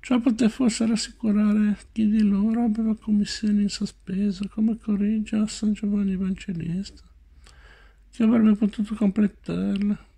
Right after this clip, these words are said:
per poi concentrare l'attenzione sul Duomo. Nel caso della cupola, che doveva essere approntata per Correggio,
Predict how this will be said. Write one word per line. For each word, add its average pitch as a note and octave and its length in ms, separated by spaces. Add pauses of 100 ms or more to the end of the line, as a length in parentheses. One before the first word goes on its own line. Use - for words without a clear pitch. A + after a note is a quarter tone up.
per G#3+ 200
poi A3+ 260
concentrare G3 800
l'attenzione G3 640
sul G3 260
Duomo. F#3+ 440
Nel G#3 200
caso A3+ 300
della A3 260
cupola, G#3+ 640 (500)
che - 140
doveva A3 380
essere G#3+ 320
approntata G3+ 560
per - 240
Correggio, G3 640